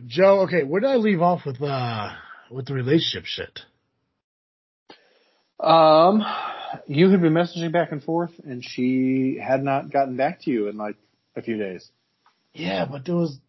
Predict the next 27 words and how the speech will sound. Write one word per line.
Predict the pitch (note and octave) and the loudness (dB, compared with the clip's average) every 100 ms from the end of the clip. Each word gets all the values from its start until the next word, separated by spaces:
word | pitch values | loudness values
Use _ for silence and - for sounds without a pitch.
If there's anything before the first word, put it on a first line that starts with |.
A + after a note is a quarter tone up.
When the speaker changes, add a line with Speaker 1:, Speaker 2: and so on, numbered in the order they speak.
| _ _ | _ _
Speaker 1:
there | F#3 | -8
was | F3 - | -8 -6
something | A#3+ A#3 | -6 -2
we | A#3+ | 0
we're | E3 | 0
gonna | C3 G#2+ F#3 G#3+ | -2 0 2 2
talk | B2+ - A2 A#2+ | 0 -6 -8 -4
about, | B2 C#3+ | -2 0
and | |
now | C#3+ D3+ | 2 2
I | |
can't | C#3 D#3+ D#3 - | 2 0 0 0
fucking | E3 E3+ | 0 4
remember. | E3 F3 G#3 - - _ _ _ A2+ | 6 6 4 -2 -16 _ _ _ -8
Speaker 2:
Oh, | G2 | -4
I | G2+ | -4
don't | G#2+ | -6
remember | G2+ G2 G2 | -10 -6 -4
either. | G2 G2 | -2 -4
I'm | G2 | -8
sorry. | - G2 F#2+ - _ _ _ _ _ _ _ _ _ _ | -6 -6 -6 -12 _ _ _ _ _ _ _ _ _ _
Speaker 1:
Oh, | D#3 E3+ D#3+ B2+ | 2 4 4 2
God, | A2+ D3+ C3 G#2 | 0 -2 -2 -2
that's | B2 B2 | -4 -4
no | A#2+ | -4
bueno. | G#2+ A#2 C3 A2+ F2 - - - _ _ _ _ _ _ | -2 -2 -2 -2 -4 -10 -18 -20 _ _ _ _ _ _
Speaker 2:
Yeah. | F#2+ G#2 A#2 | -6 -2 -2